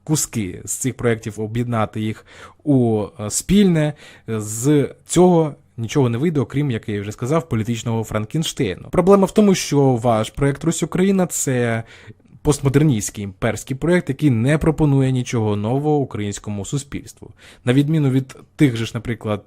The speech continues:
е, європопотамістичних, як ви кажете, та націоналістичних навіть проєктів, які дійсно пропонують щось нове з точки зору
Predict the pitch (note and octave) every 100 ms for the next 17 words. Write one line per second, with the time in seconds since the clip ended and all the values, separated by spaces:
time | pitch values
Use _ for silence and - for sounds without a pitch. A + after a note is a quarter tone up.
0 | G#2+ G2 G2 F#2 - A#2 B2 B2 A2 G2+
1 | - - D3 D#3+ - G3 - D3+ C#3+ -
2 | B2+ B2+ A#2+ A#2+ A2+ A2 - - - _
3 | B2 A#2 A#2 - B2 B2+ - C3+ - G2
4 | F#2+ F2+ F2 - - - - - G#2+ B2
5 | C#3+ F3 D3 A#2 - C3 C3 _ _ -
6 | B2+ - E3+ D#3 C3+ C3+ C3+ - A#2 -
7 | G#2 B2 D3+ D3+ B2 - A2 A2 G#2+ G2+